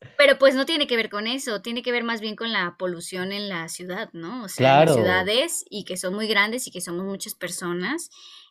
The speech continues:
Speaker 1: y que a veces esos recursos no alcanzan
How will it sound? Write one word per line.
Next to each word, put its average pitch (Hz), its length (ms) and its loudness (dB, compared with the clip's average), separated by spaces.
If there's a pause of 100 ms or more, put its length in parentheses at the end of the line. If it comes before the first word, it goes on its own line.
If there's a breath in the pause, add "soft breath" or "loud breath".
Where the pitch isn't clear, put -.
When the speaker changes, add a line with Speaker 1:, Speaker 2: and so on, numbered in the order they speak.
(100)
Speaker 1:
y 180 120 -8
que 175 140 -4
a 160 40 -4
veces 190 300 -6
esos 226 260 2
recursos 180 480 -2
no 175 140 -2
alcanzan 175 560 -4